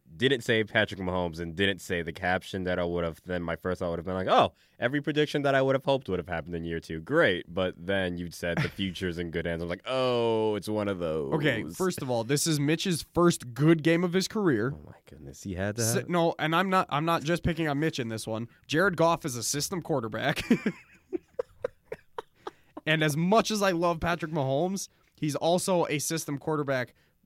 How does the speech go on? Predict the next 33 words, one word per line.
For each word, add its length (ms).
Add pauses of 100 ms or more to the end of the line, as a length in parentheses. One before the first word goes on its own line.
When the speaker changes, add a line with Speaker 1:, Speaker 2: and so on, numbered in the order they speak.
Speaker 2:
mixed 760
in 240
with 380
he's 420
only 320
three 320
games 300
into 240
his 120
career. 440 (680)
So, 160
like, 420
Bleacher 440
Report 300
needs 220
to 140
chill 460
on 160
that 240
one. 340
Speaker 1:
We'll 120
say 180
defenses 500
are 60
gonna 180
figure 320
Patty 400
out 260 (100)
Speaker 2:
Oh, 160
Speaker 1:
soon. 100
Speaker 2:
yeah. 340
Th-, 220
uh, 80